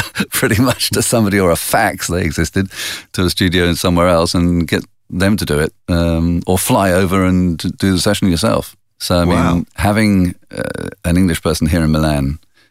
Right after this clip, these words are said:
Speaker 1: uh, that was willing to sort of go to different studios throughout the day and do all, do their stuff in English for them was, uh, was, was good for everybody.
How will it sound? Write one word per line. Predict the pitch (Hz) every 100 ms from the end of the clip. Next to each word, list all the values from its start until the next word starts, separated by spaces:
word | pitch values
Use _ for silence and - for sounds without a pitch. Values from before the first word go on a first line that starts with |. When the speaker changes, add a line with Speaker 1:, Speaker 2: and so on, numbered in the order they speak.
| _ -
Speaker 1:
uh, | 73
that | 71
was | 82 82
willing | 82 78 71
to | 78 71 - -
sort | -
of | 73 69 - _ _ _ _ 78
go | 80
to | 71
different | 73 85 -
studios | - 85 76 78 76 - - -
throughout | 82 78
the | 78
day | 80 78 80
and | 76 78 73 73 -
do | 85 80
all, | 76 76 -
do | 82 73
their | 78
stuff | - 82 80
in | 82
English | 76 71 -
for | 69
them | 69 82 - _ - - _ _ _ -
was, | 82 80 73 82
uh, | 73
was, | 82 76 78 -
was | 82
good | 78 78
for | 87
everybody. | 90 71 58 58